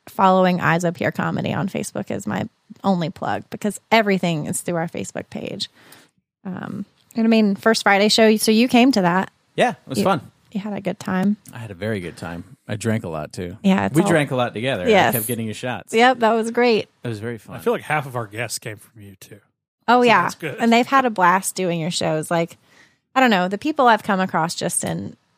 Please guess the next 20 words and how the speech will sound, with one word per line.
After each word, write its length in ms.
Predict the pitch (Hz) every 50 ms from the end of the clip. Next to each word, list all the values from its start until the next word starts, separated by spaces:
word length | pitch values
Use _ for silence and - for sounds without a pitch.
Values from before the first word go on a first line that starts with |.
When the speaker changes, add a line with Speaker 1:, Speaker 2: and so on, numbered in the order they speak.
| _ _ _ _ _ -
Speaker 1:
my 400 | 190 180 175 170 170 170 - - _ _ _
professional 640 | - 233 202 - - 208 220 208 - 240 208 190 190
life, 400 | 180 180 175 180 208 208 - - 247 - _ _
even 240 | - 196 190 190 190
if 140 | 202 208 -
I 100 | 226 233
do 140 | 233 262 247
have 160 | 220 214 190
a 40 | 185
lot 200 | 180 180 175 180
of 60 | 180
jobs 380 | - 180 180 180 185 - - -
or 260 | - 170 180 185 190 196
in 140 | 196 190 180
the 100 | 190 208
comedy 360 | - - 185 190 196 185 175
world, 260 | 170 170 160 165 170
it's 120 | 175 175 -
just 200 | 180 - - -
been, 280 | 190 185 175 170 180